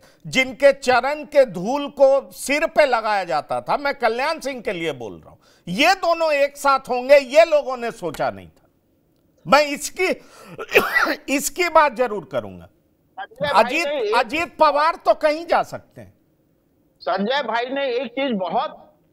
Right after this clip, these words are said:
Speaker 2: शानदार कही है और मैं उस बात से शत प्रतिशत सहमत हूं कि वोट जो है, खासकर हिंदी बेल्ट में, पूर्वी और पूर्वोत्तर भारत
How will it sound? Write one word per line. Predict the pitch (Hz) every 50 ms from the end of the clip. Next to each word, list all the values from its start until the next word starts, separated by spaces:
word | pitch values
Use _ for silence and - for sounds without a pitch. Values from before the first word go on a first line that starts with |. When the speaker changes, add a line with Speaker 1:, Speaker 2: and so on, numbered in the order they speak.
| _ _ _ _ _ _ _ _ _ _ _
Speaker 2:
शानदार | - - - 190 220 233 233 226 277 294 285 220
कही | - 233 220 226 233 214
है | 196 208 240 262
और | 247 202 220 226 220
मैं | 214 214 220 254
उस | 262 269 247 226 196
बात | 185 165 180 202 233 233 -
से | - 240 247 254 247 180 - - - - _ _ _ _ _ _ _ _ _ _ _ _ _ -
शत | - - 240 294 285 - -
प्रतिशत | - 175 180 175 190 190 170 - 294 311 - -
सहमत | - 233 214 196 190 180 180 175 160 -
हूं | 160 202 247 277 311
कि | 285 - - - - - - 220 254 262
वोट | 240 170 147 151 180 226 285 339 370 320 254
जो | 240 202 185 151
है, | 151 156 180 208 214
खासकर | - - 170 175 202 226 220 - - 220 214 226 240 240 - - - - - _ _ _ _ _ _ - 151
हिंदी | 190 233 285 311 349 381
बेल्ट | 277 160 151 151 147 131 101 -
में, | 101 101 117 151 233 302
पूर्वी | 302 - - 156 160 170 196 208 196 180 165 - - 185 160 - _ _ -
और | - 147 170 165
पूर्वोत्तर | - - 165 165 160 160 165 160 160 - 196 202 170
भारत | 113 113 127 147 170 180 160 123